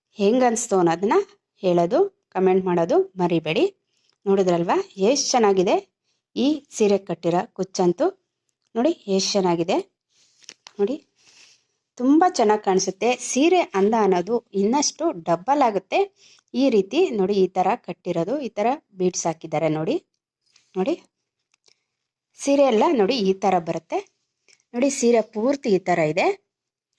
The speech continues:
ಹಾಗೆ ನೋಡಿ, ಹಾಗೆ ಪಲ್ಲು ಇದು ಸೀರೆಗೆ ಹಾಕಿರೋಂಥ ಪಲ್ಲು, ಸೀರೆ ಪಲ್ಲು ಕಣ್ರಿ ಇದು.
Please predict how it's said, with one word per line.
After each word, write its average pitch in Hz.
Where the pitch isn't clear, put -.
ಹಾಗೆ 180
ನೋಡಿ, 175
ಹಾಗೆ 233
ಪಲ್ಲು 262
ಇದು 180
ಸೀರೆಗೆ 233
ಹಾಕಿರೋಂಥ 170
ಪಲ್ಲು, 202
ಸೀರೆ 226
ಪಲ್ಲು 196
ಕಣ್ರಿ 165
ಇದು. 185